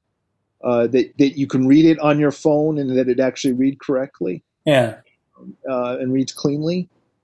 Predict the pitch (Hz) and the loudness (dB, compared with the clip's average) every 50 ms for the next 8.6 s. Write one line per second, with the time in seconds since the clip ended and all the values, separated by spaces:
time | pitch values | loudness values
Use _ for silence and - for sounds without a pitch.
0 | _ _ _ _ _ - 131 135 131 135 131 127 131 135 135 131 131 135 - - | _ _ _ _ _ -10 -6 -4 -2 -2 -2 0 0 2 4 4 2 2 2 2
1 | 175 170 160 151 147 - 170 185 202 208 196 175 180 170 180 180 180 165 165 156 | 4 4 4 4 2 2 4 4 4 6 4 4 6 4 4 4 4 4 4 4
2 | 143 139 - 156 151 143 147 147 147 139 135 147 160 170 170 160 - - - 156 | 2 2 2 2 2 4 4 4 4 4 4 4 4 4 2 0 -2 -4 -2 -4
3 | - - - - - - 135 120 - - 131 135 143 139 - - - - 143 139 | -4 -4 -8 -10 -2 0 0 0 0 0 0 0 0 -2 -6 -12 -6 -4 -4 -4
4 | - _ - 160 165 170 180 185 180 170 165 156 143 - - _ _ _ _ _ | -4 _ 0 0 2 2 0 0 0 0 0 0 -2 -2 -10 _ _ _ _ _
5 | _ _ _ _ _ _ _ _ _ _ _ _ _ _ _ - 147 156 160 156 | _ _ _ _ _ _ _ _ _ _ _ _ _ _ _ -2 0 2 4 4
6 | 160 165 180 190 185 165 160 165 160 160 156 151 160 165 160 151 143 - 165 143 | 4 2 2 2 2 2 2 2 2 0 0 0 0 0 0 0 0 -2 -4 -4
7 | - - 156 - 147 131 147 160 180 196 180 135 139 120 123 113 101 98 113 113 | -2 -4 -4 -4 -4 -2 -2 -2 0 0 -2 -2 -2 -2 -2 -2 -2 -2 -4 -2
8 | 110 113 107 - - 131 120 123 127 - _ | -2 -2 -4 -6 -10 -10 -8 -8 -8 -10 _